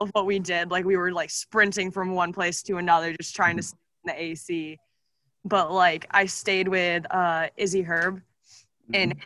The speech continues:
Speaker 1: Anchorage, actually. So I got, like, the nice bedroom, like, not stuck in, like, <laughs> candy. Like, it was great.
Speaker 2: Mm-hmm.
Speaker 1: And I just loved it so much. And, like, really could see myself on the team.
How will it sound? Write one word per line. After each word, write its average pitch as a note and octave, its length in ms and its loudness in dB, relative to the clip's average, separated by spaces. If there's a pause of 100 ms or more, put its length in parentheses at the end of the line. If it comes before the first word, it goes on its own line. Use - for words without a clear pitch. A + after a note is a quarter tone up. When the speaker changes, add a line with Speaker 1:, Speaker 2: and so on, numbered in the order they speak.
(280)
Speaker 1:
Anchorage, D#3+ 200 -14
actually. D#3 520 0
So E3+ 180 -4
I E3 160 4
got, E3+ 220 4
like, E3 180 -2
the F3+ 100 -8
nice D#3 380 -8
bedroom, D#3+ 640 -6
like, D#3 180 -8
not D#3+ 220 -6
stuck E3+ 260 -6
in, F3 140 -8
like, D#3+ 220 -10 (200)
<laughs> - 220 -20
candy. E3 580 -4
Like, G3 160 2
it G#3+ 60 6
was G#3+ 160 4
great. D#3+ 460 2 (200)
Speaker 2:
Mm-hmm. G2+ 320 0 (600)
Speaker 1:
And - 40 2
I G#3+ 100 4
just G#3+ 240 0
loved F#3+ 280 4
it G#3 140 0
so F#3 220 2
much. E3+ 600 0 (760)
And, F#3 240 2
like, F3 160 -2 (140)
really F#3+ 200 2
could F#3 180 -4
see F#3 220 -4
myself F3 600 2
on F#3 160 2
the E3+ 100 -4
team. F3 640 -6